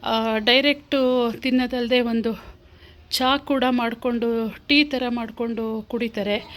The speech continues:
ಮತ್ತು ಇದನ್ನು ಒಣಗಿಸಿ ಪೌಡ್ರು ಮಾಡಿಕೊಂಡು ಸೇವನೆ ಮಾಡ್ತಾರೆ. ಒಟ್ಟಲ್ಲೇ ಶುಗರು, ಆ, ಬಂದ ಮೇಲೆ ಮಾತ್ರೆ ಔಷಧಿ ಒದ್ದಾಡೋ ಬದಲು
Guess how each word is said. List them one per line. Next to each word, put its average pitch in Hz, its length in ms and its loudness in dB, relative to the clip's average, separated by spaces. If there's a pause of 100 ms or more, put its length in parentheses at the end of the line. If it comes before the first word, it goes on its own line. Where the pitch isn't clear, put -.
(320)
ಮತ್ತು 254 220 -2
ಇದನ್ನು 240 400 0
ಒಣಗಿಸಿ 269 480 2
ಪೌಡ್ರು 254 400 2
ಮಾಡಿಕೊಂಡು 233 540 0
ಸೇವನೆ 233 380 0
ಮಾಡ್ತಾರೆ. 208 540 -4 (720)
ಒಟ್ಟಲ್ಲೇ 294 580 4
ಶುಗರು, 294 800 2 (100)
ಆ, - 320 -6 (800)
ಬಂದ 262 420 6
ಮೇಲೆ 277 380 2
ಮಾತ್ರೆ 247 460 -2
ಔಷಧಿ 240 260 -6
ಒದ್ದಾಡೋ 240 440 -4
ಬದಲು 208 420 -8